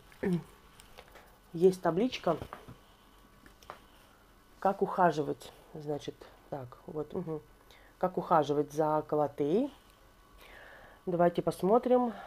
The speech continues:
А, солнышко с восклицательным знаком. Скорее всего, что ей нужно яркое освещение. Это значит полив два раза в неделю. Три капельки, а, три капельки. Это значит,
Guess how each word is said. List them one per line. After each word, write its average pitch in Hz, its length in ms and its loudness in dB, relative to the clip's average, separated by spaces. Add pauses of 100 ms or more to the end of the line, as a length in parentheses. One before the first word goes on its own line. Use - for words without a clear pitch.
(120)
А, 170 440 2
солнышко 196 440 2
с - 60 -16
восклицательным 170 760 -2
знаком. 170 560 0 (800)
Скорее 175 260 2
всего, 175 220 0
что 165 160 -8
ей 170 100 2
нужно 170 260 0
яркое 156 400 0
освещение. 147 560 -4
Это 190 140 -6
значит 208 340 -4
полив 196 360 0
два 170 220 4
раза 160 240 2
в 151 40 -4
неделю. 147 540 -2 (920)
Три 190 120 2
капельки, 190 640 0 (240)
а, 151 280 0
три 165 160 -4
капельки. 165 560 0 (440)
Это - 220 -2
значит, 156 380 0